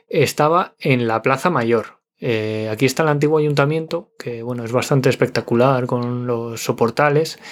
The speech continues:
eh, y en los cuales se pueden observar dos columnas con escudos heráldicos del medievo. Y luego, eh, anejo, eh, se encuentra un torreón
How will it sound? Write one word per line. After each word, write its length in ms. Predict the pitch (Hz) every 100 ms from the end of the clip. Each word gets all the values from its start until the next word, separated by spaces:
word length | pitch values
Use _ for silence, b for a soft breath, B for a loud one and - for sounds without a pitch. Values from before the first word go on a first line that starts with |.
| B B B B B B 349
eh, 720 | 170 139 131 127 123 123 123 -
y 120 | 151
en 60 | 127
los 100 | 117
cuales 200 | 147 151
se 80 | 156
pueden 420 | 160 160 156 151
observar 480 | 143 143 135 147 147
dos 140 | 143
columnas 440 | 143 135 151 160
con 140 | 147 131
escudos 800 | 123 - 135 139 135 135 127 127
heráldicos 480 | 127 135 139 151
del 140 | 135 120
medievo. 360 | 107 113 107 - _ b b b b b b _
Y 80 | 143
luego, 540 | 131 160 160 160 - -
eh, 460 | 156 135 120 117
anejo, 640 | 110 127 160 - 180 202 _
eh, 240 | - 120
se 140 | 113 123
encuentra 340 | 127 143 147
un 400 | 156 156 156 156
torreón 640 | 151 143 151 165 170 196